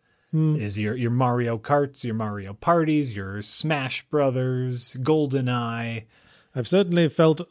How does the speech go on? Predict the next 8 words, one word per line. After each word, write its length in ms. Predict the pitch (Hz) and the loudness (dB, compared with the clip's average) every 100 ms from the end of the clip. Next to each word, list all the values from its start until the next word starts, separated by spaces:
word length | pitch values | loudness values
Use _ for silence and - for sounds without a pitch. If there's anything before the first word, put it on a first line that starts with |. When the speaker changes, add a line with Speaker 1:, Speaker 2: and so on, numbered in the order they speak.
| _ - | _ -2
Speaker 1:
like 300 | 139 135 127 | 0 0 0
the 100 | 131 | -2
couch 320 | 151 147 - | 2 0 2
co-op 240 | 131 123 | 2 4
experience 800 | 120 - 127 120 113 110 104 - - _ _ - | 2 2 4 4 4 2 -2 -8 -10 _ _ -6
feels 460 | - 135 123 117 | 2 4 4 4
a 60 | 120 | 2
lot, 440 | 123 110 - - | 2 0 -8 -12